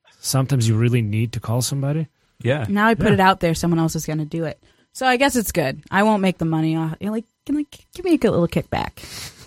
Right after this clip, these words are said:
Speaker 3: Let, hire, hire me, hire me at your corporate events.
Speaker 1: Mm.
Speaker 3: I'm comedian Felicity Blue.
Speaker 2: I'm comedian Cy D.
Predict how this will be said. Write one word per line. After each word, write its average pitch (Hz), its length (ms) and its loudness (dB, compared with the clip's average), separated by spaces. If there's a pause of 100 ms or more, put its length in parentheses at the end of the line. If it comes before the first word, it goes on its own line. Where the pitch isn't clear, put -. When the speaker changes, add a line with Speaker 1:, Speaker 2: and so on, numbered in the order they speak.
Speaker 3:
Let, 269 180 0
hire, 285 260 2 (100)
hire 294 280 2
me, 269 320 0
hire 247 240 -4
me 247 120 -2
at 104 80 -8
your 170 120 -4
corporate - 420 -6
events. - 460 -8 (120)
Speaker 1:
Mm. 110 340 2 (720)
Speaker 3:
I'm 226 140 4
comedian 247 420 2
Felicity 196 420 -2
Blue. 170 400 -4 (960)
Speaker 2:
I'm 110 280 4
comedian 101 540 2
Cy 101 360 0
D. 113 380 0